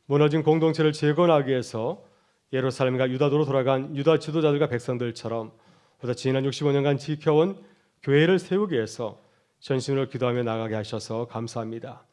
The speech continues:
이 중요한 때에 우리를 부르신 주님의 뜻을 생각하고 우리를 통해 일하신 주님의 은혜에 감사하며 우리에게 주어진 사명을 다하게 하여 주옵소서. 주님, 사랑하는 은강교회가 이 어려운 위기를 통하여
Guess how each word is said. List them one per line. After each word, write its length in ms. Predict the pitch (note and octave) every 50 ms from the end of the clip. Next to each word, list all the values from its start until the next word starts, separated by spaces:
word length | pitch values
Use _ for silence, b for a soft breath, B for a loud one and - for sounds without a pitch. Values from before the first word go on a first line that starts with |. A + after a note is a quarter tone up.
| b b b b b b b
이 100 | - B2+
중요한 460 | A#2+ - - C3+ C3 C#3 C#3+ D3+ D3 D3
때에 180 | D3+ C#3+ C#3+
우리를 340 | D3 D3+ D3 C#3+ D#3+ F3+ F#3
부르신 300 | E3 D#3+ D3+ C#3+ - D3+
주님의 240 | D3 D3 C#3+ C3+ B2+
뜻을 300 | - C3 A2+ - C3 B2
생각하고 760 | A2 - B2+ B2 A#2 G#2 B2 A#2+ G#2+ A2+ A#2 C#3+ G3+ - b b b b b b b b b b b
우리를 200 | C#3 C#3 D3 D#3+
통해 200 | D3+ D#3+ D#3+ D#3
일하신 360 | D#3 E3 F3 E3 D#3+ - E3+
주님의 260 | D3 - D3+ D3+ D#3+
은혜에 200 | D#3 E3 E3+ E3
감사하며 720 | - - B2 B2+ B2+ A#2+ - B2+ A2+ A2 A2+ A#2 A#2 A2+ A2 A2+ b b b b b b b
우리에게 320 | - B2+ B2+ C#3+ D3 E3+ E3
주어진 380 | C#3+ D#3 D3+ D3 D3 D3+ D3
사명을 640 | D3 - B2+ A#2+ A#2+ A#2 A2+ A#2+ C3+ F#3 G#3+ - -
다하게 360 | - - A2+ A2+ A2+ G#2+ A2+ A2
하여 260 | G#2+ A2 A2 A2 A2
주옵소서. 680 | G#2+ A2 G#2+ G2+ - A#2 G#2+ - - B2 A#2+ B2 - _ b b b b b b b b b b b b
주님, 180 | - - C#3 C#3
사랑하는 340 | C#3 D3 C#3+ C#3+ C#3+ C#3 C#3
은강교회가 460 | C3+ C#3 C#3 B2 C3+ C3+ B2 C3+ C3+
이 100 | C3 B2+
어려운 260 | B2 B2+ C#3 C#3+ D3
위기를 360 | D3+ D3+ D3 D#3 D#3 E3 E3
통하여 540 | E3 C#3+ A#2+ A2 A2 A#2+ A#2+ A#2+ G#2 - b